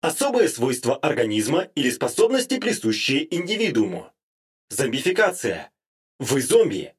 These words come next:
с чем вас и поздравляем. Хотя стоит ли? Вы фактически мертвы, но благодаря этому теперь не будете чувствовать боль, да и вообще мало что будете чувствовать.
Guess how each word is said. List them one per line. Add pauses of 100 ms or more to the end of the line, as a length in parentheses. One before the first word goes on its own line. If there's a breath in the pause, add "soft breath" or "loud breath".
с
чем
вас
и
поздравляем. (400)
Хотя
стоит
ли? (360)
Вы
фактически
мертвы, (300)
но
благодаря
этому
теперь
не
будете
чувствовать
боль, (220)
да
и
вообще
мало
что
будете
чувствовать.